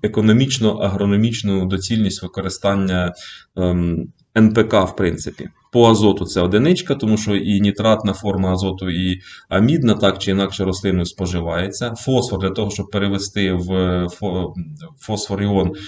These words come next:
ми П два О п'ять наш, в якому воно знаходиться в добриві, пер-, ділимо на два і три. Калій К два О, для того, щоб перевести в калій іон, ділимо на один і два.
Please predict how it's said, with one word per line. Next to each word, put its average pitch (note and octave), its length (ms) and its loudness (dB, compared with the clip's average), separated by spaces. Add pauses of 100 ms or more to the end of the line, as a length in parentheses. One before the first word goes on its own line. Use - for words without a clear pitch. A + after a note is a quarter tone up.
(220)
ми G2+ 280 6
П G#2 200 2
два G2+ 160 4
О G2+ 140 6
п'ять F#2 280 0
наш, F2 240 -2
в - 20 -4
якому F2+ 300 -2
воно F2+ 200 -2
знаходиться F2 520 -6
в F2 60 -6
добриві, A#2+ 400 -2
пер-, F#2 260 -4
ділимо F#2+ 420 0
на F#2 120 2
два F2+ 220 -2
і E2 160 -6
три. D3+ 280 -2 (360)
Калій F#2+ 480 4 (380)
К G#2+ 160 6
два G2+ 180 4
О, F#2 440 4
для G2+ 60 2
того, G2 220 2
щоб F#2 160 -4
перевести G2 460 0
в F2 80 -8
калій F#2 300 2
іон, F2+ 240 0
ділимо F#2 420 0
на F2 160 0
один F2 280 0
і E2+ 60 -2
два. C3+ 380 0